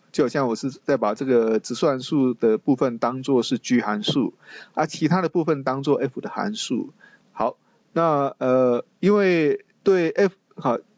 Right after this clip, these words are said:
如果把这个指数函数当作 g 函数的话，它的极限值是零，啊，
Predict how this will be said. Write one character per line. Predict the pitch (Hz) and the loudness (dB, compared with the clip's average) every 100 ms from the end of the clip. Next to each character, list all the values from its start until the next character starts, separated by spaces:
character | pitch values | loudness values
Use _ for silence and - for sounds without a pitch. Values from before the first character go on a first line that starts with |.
| _ | _
如 | 160 | 0
果 | 180 | 2
把 | 143 127 | 2 -2
这 | 160 | 0
个 | 151 | -2
指 | 139 | 0
数 | 131 170 | 0 0
函 | 143 | 0
数 | 156 | -2
当 | 139 139 | -2 -2
作 | 151 131 | 0 0
g | 135 135 | 2 0
函 | 120 | 0
数 | 131 123 | -2 -2
的 | |
话， | 127 123 | 0 0
它 | 190 | 0
的 | 175 | -2
极 | 139 | -2
限 | 135 156 | -2 -2
值 | 131 110 | -4 -4
是 | 139 | -2
零， | 113 90 - - - | -2 -4 -10 -16 -12
啊， | - | -12